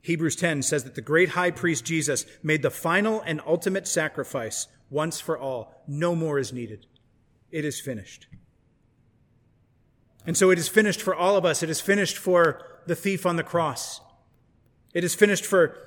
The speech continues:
every one of us who makes tiny little gods out of something trivial and unimportant and bases their whole lives on that small thing. It's finished for those who do evil in the name of God.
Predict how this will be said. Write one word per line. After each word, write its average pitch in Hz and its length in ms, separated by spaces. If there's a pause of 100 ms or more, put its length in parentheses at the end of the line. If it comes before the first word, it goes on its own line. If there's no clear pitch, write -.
(260)
every 220 300
one 202 200
of 180 80
us 165 200
who 185 80
makes 180 380 (200)
tiny 226 280
little 208 180
gods 160 460
out 165 100
of 160 80
something 175 320
trivial 147 480 (240)
and 170 80
unimportant 160 560 (460)
and 160 100
bases 185 320
their 170 160
whole 170 220
lives 160 360
on 143 120
that 147 160
small 156 460
thing. 123 420 (1080)
It's - 200
finished 190 280
for 185 120
those 180 240
who 175 80
do 180 160
evil 196 300
in 185 60
the 185 80
name 190 280
of 151 120
God. 117 380